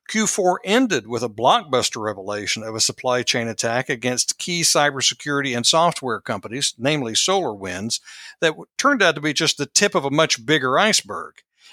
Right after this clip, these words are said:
In Q one, major supply chain attacks against Microsoft,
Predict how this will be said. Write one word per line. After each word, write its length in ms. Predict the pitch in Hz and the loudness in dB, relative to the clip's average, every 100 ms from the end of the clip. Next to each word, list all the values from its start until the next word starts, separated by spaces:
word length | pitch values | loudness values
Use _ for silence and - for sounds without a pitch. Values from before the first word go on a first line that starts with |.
| - 156 | -8 0
In 240 | 151 147 | 2 0
Q 280 | - 165 147 | -2 -2 0
one, 420 | 143 143 185 202 - | 2 2 2 -2 -4
major 440 | 127 165 208 196 | 0 2 2 2
supply 500 | - - - 135 127 | 2 0 0 0 2
chain 300 | - 127 120 | 0 -2 -2
attacks 440 | 107 110 117 139 | -6 -6 -4 -4
against 340 | 143 117 - 127 | -4 -4 -8 -8
Microsoft, 920 | 113 135 151 151 - 123 120 151 - | 0 2 2 0 0 0 0 -4 -8